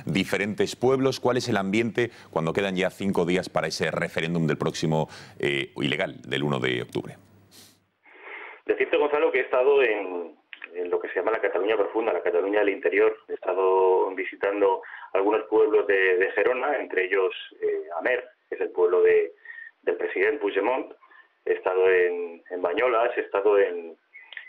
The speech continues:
Speaker 2: en, sobre todo en Gerona, que me llamaba la atención por, por ser, eh, a, a luz de, del, de los resultados electorales, la encuest-, la, la provincia más abiertamente separatista. Y te puedo decir que, que el ambiente en estos pueblos,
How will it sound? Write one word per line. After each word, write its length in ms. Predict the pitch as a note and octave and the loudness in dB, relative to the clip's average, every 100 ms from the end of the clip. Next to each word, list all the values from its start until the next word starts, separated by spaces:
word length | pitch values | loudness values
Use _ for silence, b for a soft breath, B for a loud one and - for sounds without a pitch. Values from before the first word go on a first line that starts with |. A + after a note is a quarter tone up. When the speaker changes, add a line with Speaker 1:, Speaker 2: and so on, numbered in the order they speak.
| - | -4
Speaker 2:
en, 240 | G2 G2+ | -2 0
sobre 180 | G#2+ A2 | 2 4
todo 160 | D3 | 4
en 80 | C#3 | 4
Gerona, 300 | A2 A2 G#2+ G#2 | 2 0 0 -2
que 140 | F#2 | -2
me 500 | F2 F#2 F2+ F2 F2+ | -4 -8 -12 -8 -4
llamaba 240 | F2+ G#2+ A#2+ | 0 0 0
la 60 | |
atención 320 | G#2+ G#2 A2+ G#2+ | 0 0 0 0
por, 140 | G2+ - - | 0 -2 -6
por 180 | F2+ | -6
ser, 120 | - G2+ | -2 -2
eh, 840 | - - E2 D#2+ - E2 D#2+ - | -2 -14 -20 -18 -10 -8 -8 -4
a, 60 | F2+ | -4
a 20 | |
luz 240 | F#2+ G2 | -2 -6
de, 440 | G2 F#2 F#2 F2 - | -4 -2 0 -2 -4
del, 520 | F#2+ F#2 F#2 F2+ F2 _ | -6 -4 -6 -14 -20 _
de 160 | - F#2+ | -6 -2
los 120 | F#2 | -2
resultados 380 | F2+ G2+ G2 G2+ | -2 -2 -2 -2
electorales, 460 | G2 - G2 A2 - - | -4 2 4 4 0 -2
la 140 | F#2+ | -2
encuest-, 340 | F2 F#2 G2 - - | -2 0 0 0 -2
la, 320 | F#2 E2+ F2+ | 0 2 0
la 100 | F2 | -2
provincia 400 | - F2 F2+ A2+ A#2 B B - | 0 0 0 -2 -2 B B -6
más 220 | F#2+ G2 | -4 -2
abiertamente 580 | F#2+ G#2 A2 F#2+ G#2+ - | 0 0 0 -4 -2 -4
separatista. 580 | - - - C3 - - - | -4 -8 -8 -8 -6 -14 -14
Y 180 | E2 D#2 | -18 -10
te 100 | - | -6
puedo 260 | - F2 F2+ | 0 2 2
decir 340 | F#2 F2 F#2 F2+ | 0 -4 -10 -6
que, 240 | G#2 F2+ E2 B B B B B B B - | -4 -4 -6 B B B B B B B -6
que 100 | A2 | -2
el 60 | |
ambiente 720 | G2 F#2+ A2+ B2+ A#2 G2 - - | -2 -2 -4 -4 -4 -4 -6 -12
en 160 | F#2 G2 | -6 -6
estos 240 | - G2+ | -4 -2
pueblos, 380 | G#2+ G2+ G#2+ G#2 | 0 2 2 0